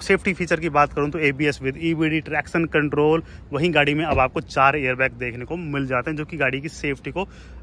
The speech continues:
बढ़ा देते हैं। अब चलते हैं गाड़ी के engine part की तरफ, आपको इंजन भी दिखा देते हैं। इंजन बैग open करने के लिए यहाँ पे मिलेगा आपको lever,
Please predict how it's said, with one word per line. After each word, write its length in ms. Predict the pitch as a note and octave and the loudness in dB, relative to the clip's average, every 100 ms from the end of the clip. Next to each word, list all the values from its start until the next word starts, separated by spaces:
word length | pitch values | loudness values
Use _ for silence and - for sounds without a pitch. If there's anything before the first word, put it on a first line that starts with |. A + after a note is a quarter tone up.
| F#3 | -4
बढ़ा 260 | G3 G#3+ F#3+ | 4 6 6
देते 220 | D3 B2 | 4 0
हैं। 160 | A#2+ - - - | -6 -8 -16 2
अब 100 | A3 | 2
चलते 320 | - G3 D#3 | 4 0 2
हैं 120 | F3+ G#3 - | 0 0 -8
गाड़ी 200 | D#3 C3+ | 2 2
के 100 | C#3+ F3 | 2 -2
engine 300 | C#3+ C#3 C#3+ | -2 0 2
part 220 | D3+ C#3+ | 4 4
की 80 | C#3 | 4
तरफ, 220 | E3 E3 - | 0 0 -2
आपको 220 | B2+ - | -2 0
इंजन 220 | C3 C3+ | -2 -2
भी 100 | E3+ | 0
दिखा 240 | F3+ C#3+ C3 | -2 -2 -2
देते 200 | B2 B2 | -2 -4
हैं। 180 | C3 - - - - - - - - - - - | -6 -10 -18 -20 -18 -18 -18 -20 -18 -16 -16 2
इंजन 260 | F#3 G#3+ A#3 | 6 8 8
बैग 140 | A3 | 6
open 240 | F#3+ F3+ F#3+ | 4 4 4
करने 240 | F#3 F3 | 4 4
के 60 | F3 | 2
लिए 120 | F#3 | 2
यहाँ 140 | C#3+ | 4
पे 100 | C#3 | 6
मिलेगा 300 | D#3 D3 C#3+ | 6 6 6
आपको 180 | C#3 - | 4 2
lever, 460 | C3+ D3 F#3 G3+ | -2 0 4 6